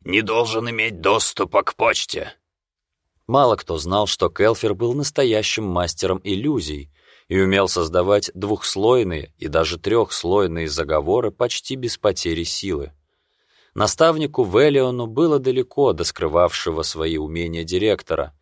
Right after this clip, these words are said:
и Ингард, однажды видевший Келфера в деле, сомневался, что даже Син обладает таким развитым навыком.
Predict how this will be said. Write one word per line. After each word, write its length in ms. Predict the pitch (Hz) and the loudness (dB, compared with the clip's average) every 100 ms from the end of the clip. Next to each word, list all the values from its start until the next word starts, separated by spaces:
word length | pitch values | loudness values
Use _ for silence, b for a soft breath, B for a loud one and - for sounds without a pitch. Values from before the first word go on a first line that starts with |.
| _ _ _ _ _ | _ _ _ _ _
и 340 | - 104 98 139 | 0 2 4 4
Ингард, 460 | 139 101 76 - _ | 2 0 0 -8 _
однажды 540 | 95 82 95 87 80 92 | -2 0 0 0 -2 -4
видевший 520 | 110 92 76 - 90 | -4 -6 -6 -6 -2
Келфера 460 | - 98 - 101 | 2 2 2 -2
в 80 | 85 | -2
деле, 420 | 90 104 82 69 - - | 0 -2 -2 -6 -12 -6
сомневался, 720 | - 127 143 147 123 90 87 | -2 0 0 2 2 2 -6
что 220 | - 90 | -6 -6
даже 320 | 80 95 87 | -2 -2 -2
Син 520 | 101 - 156 110 73 _ _ _ - | -4 -4 -4 -6 -8 _ _ _ -4
обладает 640 | 92 92 87 87 82 - | 2 4 4 2 0 -2
таким 420 | 85 - 90 82 87 | -6 -4 -6 -4 0
развитым 600 | 90 76 78 82 92 101 | 2 2 -2 -6 -6 -2
навыком. 560 | 98 73 73 73 71 | -2 -4 -8 -14 -14